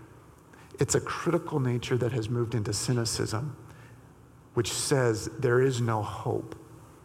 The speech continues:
And so where we are right now is at a critical turning point where we have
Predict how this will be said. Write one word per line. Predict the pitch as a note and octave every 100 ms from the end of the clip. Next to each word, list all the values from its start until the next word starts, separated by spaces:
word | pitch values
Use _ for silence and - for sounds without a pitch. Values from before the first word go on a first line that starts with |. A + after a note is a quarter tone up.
| - - - - - - - - -
And | C3+ B2
so | D#3
where | C3+ B2+ E3
we | G#3 F3+
are | D3+ D#3
right | C#3+ B2 A#2
now | A#2 G#2+ F#2+ A2+ A2 - -
is | B2
at | B2+
a | B2
critical | - - - - F#3+ - -
turning | - - C#3+ A#2+
point | - A2+ G#2+ - - - - - -
where | C#3+ C#3+
we | D3
have | D3 D3+ C3